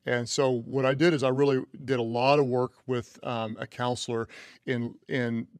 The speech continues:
defining where I had, um, kind of, like, wrong thought processes in my mind. And we all have them. We grow up w-, with limited views, with, um, thinking things that are true that are not true. And what I, I did is I, I recognized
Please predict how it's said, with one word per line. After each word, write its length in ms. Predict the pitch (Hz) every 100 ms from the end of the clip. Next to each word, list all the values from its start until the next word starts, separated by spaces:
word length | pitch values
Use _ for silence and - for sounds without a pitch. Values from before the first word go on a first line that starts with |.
| _ 127
defining 840 | 117 - 135 160 170 123 120 -
where 480 | 135 113 135 147 131
I 200 | 131 135
had, 420 | 123 127 120 107 - - _ _
um, 320 | 127 117 110 -
kind 200 | - 175
of, 60 | 139
like, 120 | 120 _ _ 135
wrong 600 | 110 120 135 139 135 131 _
thought 420 | - 127 - _
processes 720 | - 127 - 123 - 117 98 -
in 140 | 117
my 140 | 110 110
mind. 440 | 107 110 123 127 -
And 100 | 123
we 100 | 127
all 320 | - 160 160
have 260 | 117 139 127
them. 120 | 113
We 80 | 120
grow 280 | 127 131
up 180 | 127 123 - - - _ _
w-, 240 | 131 110 120
with 220 | 117 -
limited 500 | 117 160 170 165 131
views, 540 | 131 151 151 147 -
with, 260 | 120 110 -
um, 480 | - 113 107 104 107 -
thinking 320 | 143 131 123
things 240 | 131 131 120
that 80 |
are 60 | 120
true 200 | - 131
that 80 | 120
are 60 | 110
not 240 | 120 -
true. 400 | - 131 123 120 - - - _
And 360 | 123 120 120 120
what 360 | - - 131 131
I, 140 | 120 117
I 100 | 143
did 200 | 117 156
is 100 | 160 120
I, 100 | 120 - 143
I 120 | 127
recognized 480 | 131 127 117 113